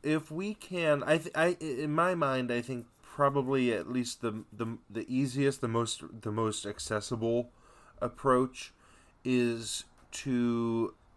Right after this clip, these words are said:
get enough of the kinda, like, rich countries to decide to effectively blockade, uh, countries that are, you know, and do no trade at all with countries that are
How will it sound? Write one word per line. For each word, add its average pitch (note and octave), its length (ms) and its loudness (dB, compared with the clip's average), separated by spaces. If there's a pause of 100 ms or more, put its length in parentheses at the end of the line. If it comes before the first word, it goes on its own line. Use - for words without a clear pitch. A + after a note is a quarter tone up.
(260)
get C3 220 0
enough B2 420 0
of A#2 200 -6
the A2+ 180 -4
kinda, A2+ 260 -2
like, G#2 280 0
rich F#2+ 420 -8
countries A#2 720 -4 (560)
to A#2 280 0
decide G#2+ 800 -2
to G2+ 560 -2 (420)
effectively A2+ 1120 -2 (420)
blockade, G#2+ 880 2 (720)
uh, F#2 460 4 (800)
countries A#2 560 0
that G2+ 140 -2
are, F#2+ 300 2 (180)
you A2 120 -4
know, G2 80 -2
and G2 320 -6
do A2 160 -4
no A2 280 2
trade A#2+ 380 -2
at F#2 80 -4
all F#2 320 2
with E2+ 200 -6
countries G2 420 -6
that F#2+ 160 0
are F#2 240 0